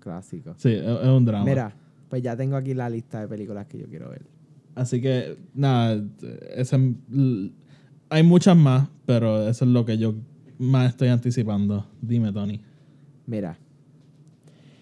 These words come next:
Speaker 1: yo no te prometo que veas esto en el cine, pero algo que definitivamente quiero ver en algún momento. Y es A Simple Favor. Y es la nueva película de Paul Feig.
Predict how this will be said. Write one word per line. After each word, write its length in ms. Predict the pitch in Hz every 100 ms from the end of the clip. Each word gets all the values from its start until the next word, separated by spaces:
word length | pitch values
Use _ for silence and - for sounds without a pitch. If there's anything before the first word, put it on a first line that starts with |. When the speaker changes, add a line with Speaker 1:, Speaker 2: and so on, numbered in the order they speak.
| _ _ _ 139
Speaker 1:
yo 580 | 131 175 196 214 208 -
no 280 | 160 165 175
te 220 | 170 196 190
prometo 540 | 185 165 170 175 170
que 120 | 160
veas 240 | 147 147 143
esto 160 | 170
en 60 | 147
el 100 | 131
cine, 420 | - 143 131 107
pero 200 | 107 110
algo 280 | - 139 139
que 100 | 131
definitivamente 800 | 120 117 117 107 113 113 120 120
quiero 220 | 113 117 117
ver 100 | 113
en 80 |
algún 260 | 110 110 113
momento. 560 | 113 107 104 101 - 82 - _ - _ _ _ _ _ -
Y 180 | 123
es 120 | 127 135
A 100 | 143
Simple 400 | 135 135 131 135
Favor. 560 | 127 120 104 82 78 - _ _ _ _
Y 100 | -
es 80 | 117
la 140 | 123
nueva 280 | 123 117 120
película 400 | 120 120 123 120
de 80 | 117
Paul 220 | - 113
Feig. 400 | 110 - 113 92